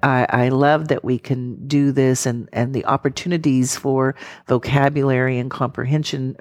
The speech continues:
really can occur across all the content areas. So we need to see ourselves as language,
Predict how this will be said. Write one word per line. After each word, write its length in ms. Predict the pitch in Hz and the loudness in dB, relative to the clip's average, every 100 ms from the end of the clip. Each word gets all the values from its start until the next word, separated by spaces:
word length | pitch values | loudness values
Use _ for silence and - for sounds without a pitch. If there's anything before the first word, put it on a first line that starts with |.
| - | -2
really 440 | 139 147 139 131 - | 2 4 4 2 -2
can 160 | - | -4
occur 460 | 131 - - 135 123 | -4 -6 -2 0 0
across 380 | - - 120 - - | -4 -2 -2 -2 -2
all 200 | 131 131 | 0 0
the 100 | 131 | -2
content 480 | - 113 123 - - | -6 -8 -6 -8 -8
areas. 600 | 131 127 127 - 160 - - - - _ _ _ _ - - | -6 -4 -4 -4 -4 -8 -10 -20 -20 _ _ _ _ -16 -4
So 220 | - 135 | 2 2
we 160 | 131 139 | 4 2
need 200 | 139 131 | 0 0
to 180 | 147 - _ | -2 -2 _
see 240 | - - 165 | -2 2 4
ourselves 460 | 131 - 123 123 | 2 2 0 2
as 240 | 117 - 117 | 0 0 0
language, 580 | 117 127 131 131 147 | 0 0 0 0 -2